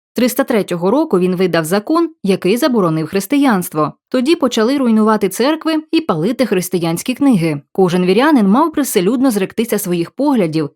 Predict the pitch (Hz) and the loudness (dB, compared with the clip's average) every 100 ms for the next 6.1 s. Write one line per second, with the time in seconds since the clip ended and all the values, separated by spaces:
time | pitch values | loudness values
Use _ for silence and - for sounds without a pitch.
0 | - 214 208 185 - 320 262 196 247 262 | -6 0 2 0 -2 -2 0 0 -2 0
1 | 240 190 180 185 160 - 180 175 165 202 | 0 2 0 -2 -6 -6 -4 -2 -2 0
2 | 262 202 185 190 247 269 240 165 147 139 | 0 0 -2 0 0 0 0 -2 -2 -4
3 | _ _ 311 302 - 220 226 202 170 175 | _ _ 0 0 0 -2 2 2 0 0
4 | 185 294 - 180 147 - 202 - - 233 | 0 -2 0 -2 -2 0 0 0 -2 -2
5 | 220 175 160 147 - 185 226 - 170 160 | 0 2 0 -2 -2 -2 0 -2 -2 -4